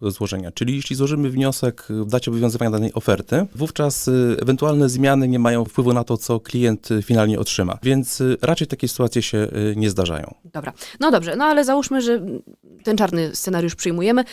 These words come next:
Speaker 2: Dostaliśmy, y, odpowiedź odmowną. Czy możemy zmienić jakoś decyzję banku?
Speaker 1: Przede wszystkim, y, musimy zdiagnozować powód odmowy. I tutaj zdarzają się sytuacje, że faktycznie tą decyzję negatywną możemy odkręcić, mówiąc, y, kolokwialnie,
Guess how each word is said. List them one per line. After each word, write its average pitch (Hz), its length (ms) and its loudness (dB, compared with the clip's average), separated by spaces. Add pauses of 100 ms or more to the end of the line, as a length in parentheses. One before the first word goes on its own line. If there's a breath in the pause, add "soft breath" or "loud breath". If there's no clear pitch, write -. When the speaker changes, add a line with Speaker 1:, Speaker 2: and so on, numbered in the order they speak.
(180 loud breath)
Speaker 2:
Dostaliśmy, 233 680 2 (260)
y, 196 40 0
odpowiedź 190 400 -4
odmowną. 175 480 2 (280 loud breath)
Czy 226 120 2
możemy 208 380 4
zmienić 196 400 0
jakoś 196 240 -4
decyzję 202 420 -4
banku? 226 340 0 (200)
Speaker 1:
Przede 120 220 -2
wszystkim, 139 540 0
y, 135 240 2
musimy 127 320 0
zdiagnozować 127 680 0
powód 123 260 -4
odmowy. 117 440 2
I 104 100 -2
tutaj 123 440 0
zdarzają 120 360 2
się 131 140 -4
sytuacje, 120 480 0
że 127 100 0
faktycznie 113 560 0
tą 104 420 0
decyzję 120 340 0
negatywną 117 680 2
możemy 185 560 2 (360 loud breath)
odkręcić, 143 640 2
mówiąc, 101 380 2
y, 101 140 0
kolokwialnie, 101 760 0